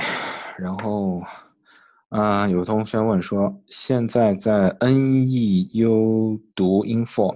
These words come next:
明年五月份毕业，但是现在还有二零一八年秋季和明年春季有实习 co-op 的机会可以延期毕业，想问一下如何把握时间安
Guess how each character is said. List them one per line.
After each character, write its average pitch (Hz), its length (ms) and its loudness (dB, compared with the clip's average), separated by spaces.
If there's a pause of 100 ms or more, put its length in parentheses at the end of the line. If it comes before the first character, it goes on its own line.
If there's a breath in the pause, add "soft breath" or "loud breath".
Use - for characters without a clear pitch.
明 104 320 4
年 110 240 2
五 98 220 -2
月 104 140 0
份 101 180 -4 (100)
毕 98 220 2
业， 101 180 -2 (480 loud breath)
但 110 160 -2
是 110 80 0
现 117 300 0
在 113 160 2
还 104 200 0
有 90 100 2
二 107 160 0
零 107 120 0
一 107 60 -2
八 107 160 0
年 95 220 2
秋 117 260 -2
季 110 100 0
和 101 140 0
明 98 180 4
年 104 160 0
春 113 240 -4
季 101 140 -6
有 87 80 -6
实 - 180 -8
习 107 200 -6
co-op 110 340 -4
的 92 80 -8
机 104 180 -8
会 101 160 -6
可 104 200 -4
以 92 120 -2
延 90 200 -6
期 113 280 -8
毕 110 200 -6
业， 104 120 -8 (440 loud breath)
想 92 260 -2
问 117 80 -2
一 - 20 -2
下 113 220 2
如 101 320 -2
何 117 160 0
把 92 240 -4
握 98 160 -2
时 - 180 -6
间 104 200 -4
安 110 80 -8